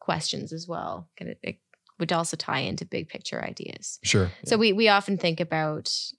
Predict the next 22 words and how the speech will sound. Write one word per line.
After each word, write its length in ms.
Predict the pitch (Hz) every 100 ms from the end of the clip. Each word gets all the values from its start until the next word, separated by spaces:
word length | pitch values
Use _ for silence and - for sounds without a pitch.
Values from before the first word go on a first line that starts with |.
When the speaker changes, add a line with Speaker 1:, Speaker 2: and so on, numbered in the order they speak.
| -
Speaker 1:
um, 240 | - -
it 100 | -
can 120 | 226 202
be 80 |
easy 400 | 202 226 226 202
to 80 | 196
kind 200 | 185 185
of 60 | 170
slide 320 | - 170 165
into 140 | 165 160
this 140 | 165 -
tendency 460 | 185 165 - 170
to 80 | 165
think 180 | 165 160
of 80 | 160
paleolimnology 920 | - 160 165 160 165 165 160 160 160
as 100 | 160
being 280 | - 165 165
more 200 | 160 151
of 80 | 160
an 80 | 160
applied, 640 | 156 - 165 156 151 -